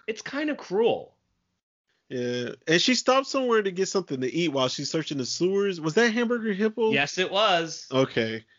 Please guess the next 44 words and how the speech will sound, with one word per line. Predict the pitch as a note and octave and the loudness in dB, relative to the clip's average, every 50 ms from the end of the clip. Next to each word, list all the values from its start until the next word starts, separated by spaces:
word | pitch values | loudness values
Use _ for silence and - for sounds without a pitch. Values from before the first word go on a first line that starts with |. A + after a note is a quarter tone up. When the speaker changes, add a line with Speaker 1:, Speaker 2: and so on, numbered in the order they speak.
| _ _ _ _ | _ _ _ _
Speaker 1:
Hamburger | A#2 B2+ C#3+ D#3 D#3+ E3 F3+ F3 E3+ F3+ F#3 | -8 -6 -6 -4 0 2 2 2 2 0 -4
Speaker 2:
I | F#3+ | -6
Speaker 1:
Hippo. | G#3 - - C#3+ C#3 C#3 C#3 C3+ _ _ _ _ _ | -6 -4 -2 -2 -2 -4 -6 -10 _ _ _ _ _
Speaker 2:
Yeah, | - D3 C3 C3 B2+ | -8 -6 -4 -4 -4
she | B2+ - F3+ | -4 -4 -2
was | G3 G3+ F#3+ F3 | -2 -2 0 2
there. | F#3 F#3 F#3 F#3+ | 4 4 4 4
She, | F3 - - E3 C#3 | 2 2 2 2 2
she | C3+ - - | 0 0 -2
scared | D#3 - - F3+ F3+ F3 F3 E3+ | -2 -2 2 2 4 4 6 6
all | D#3 D#3+ D#3+ D#3+ | 6 6 4 4
the | D#3+ E3+ | 2 2
customers | - - E3 D#3 - - E3 E3 E3 D#3 | 0 0 0 0 0 -2 -4 -2 2 2
out | C#3+ C#3+ D3 D3 | 4 4 4 2
of | D3 | 2
there. | C#3+ C#3+ C#3+ C#3+ C#3+ C#3+ C#3 C3+ C#3+ C#3+ | 2 2 4 4 6 4 4 4 2 0
She | C3 - C#3+ C3+ | -2 -4 -2 0
ate | C3 C#3+ D3+ D3 | 2 2 4 4
everything | - C#3+ D3+ D#3 D3+ - E3 D#3 D3 | 4 2 2 0 -2 -4 -2 0 0
up, | B2+ C3 C3+ C3+ C3 B2 - | 2 2 2 2 0 0 -2
and | C3 B2+ | -4 -4
then | B2+ B2+ C3 | -4 -4 -4
Darkwing | C3+ C3+ C3+ C#3 - - B2 A#2+ | -2 -2 -2 -2 -2 -4 -6 -6
shows | A#2 - B2+ A#2+ A#2 A#2 | -4 -4 -4 -4 -6 -6
up. | A#2 A2+ A2 - - _ - - _ - | -8 -8 -10 -10 -12 _ -20 -20 _ -8
Speaker 1:
And | A2 C3+ D3+ | -6 -2 0
then | D#3+ D#3+ D#3 | 0 0 0
Launchpad | D3+ D3 D3 D3+ D#3 D3+ - - D#3 C#3+ C#3 | 0 0 0 0 -2 -4 -4 -4 -2 -2 -2
eats | C#3 C3 C3+ | -2 -4 -6
some | - D#3 C3+ C3+ | -6 -6 -6 -6
of | C3+ A#2+ | -6 -8
the | A#2+ | -10
fries, | - - - B2+ B2 B2 B2+ C3 C3+ B2 B2+ | -10 -8 -6 -4 -4 -2 -2 -4 -4 -6 -8
and | B2 A#2+ | -8 -8
they | A#2+ | -8
have | A#2 A#2+ B2+ A#2+ A#2 - - | -8 -8 -8 -8 -8 -8 -12
slime | - - A2 A#2+ B2 B2 C3 | -12 -8 -6 -4 -4 -2 -2
all | B2+ B2+ B2 B2+ | -4 -2 -2 -2
over | B2 B2 A#2+ A2+ | -2 -2 -2 -4
them, | A2+ B2+ A#2+ | -6 -6 -6
but | A2+ A2+ | -6 -6
he | G#2 A2 A#2+ | -6 -6 -4
doesn't | A2 A2+ G2+ G2+ G#2 | -4 -4 -4 -6 -10
care. | G2 - G2+ G2+ G2 - | -8 -8 -8 -8 -8 -12